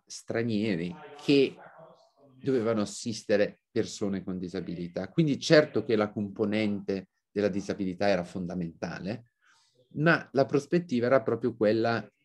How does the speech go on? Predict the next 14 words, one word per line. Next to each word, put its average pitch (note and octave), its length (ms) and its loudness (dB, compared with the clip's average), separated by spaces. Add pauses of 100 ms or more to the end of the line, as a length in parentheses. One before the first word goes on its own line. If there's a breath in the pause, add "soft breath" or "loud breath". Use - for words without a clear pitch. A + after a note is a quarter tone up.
(520)
del C3+ 160 -2
cittadino G#2+ 460 0
straniero. G2+ 460 -4
Tu F3 180 2
non C3 240 2
potevi A#2 640 4 (500)
che B2+ 180 2
essere A2 260 0
un F#2+ 80 -6
cittadino C#3 400 0
straniero C3+ 420 0
che A2 80 -2
doveva A2+ 180 4
assistere A2 760 -6